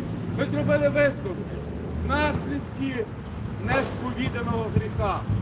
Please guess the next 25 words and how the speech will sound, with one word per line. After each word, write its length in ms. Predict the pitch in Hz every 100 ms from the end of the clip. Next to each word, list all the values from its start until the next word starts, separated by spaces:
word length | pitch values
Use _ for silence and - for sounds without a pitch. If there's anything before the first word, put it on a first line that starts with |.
| - -
Які 240 | - 269 320
наслідки? 520 | 294 262 226 214 - -
Ти 60 | - -
можеш 160 | 277 - -
сказати 320 | - 220 208 196
несповіданого 580 | - - 440 220 - 403
гріха? 260 | 392 - 196 175
Що 80 | - 539
може 180 | - 196 -
бути? 220 | - - - - - - - - - - - -
От 120 | 240 -
коли 220 | - 269
ви 100 | - -
маєте 320 | 247 - - 240 -
гріх, 180 | - - - - - - -
він 100 | - -
несповіданий. 800 | - - - - - - - - - - -
Як 140 | -
ви 120 | - - -
будете 200 | - - -
себе 160 | 508 - -
відчувати? 560 | - 226 214 196 - - - - - - - - - - - - 202 - - - - -
Хвороба, 600 | - 311 302 269 240 240 226 247
дуже 320 | 294 294 240
добре. 380 | 233 214 185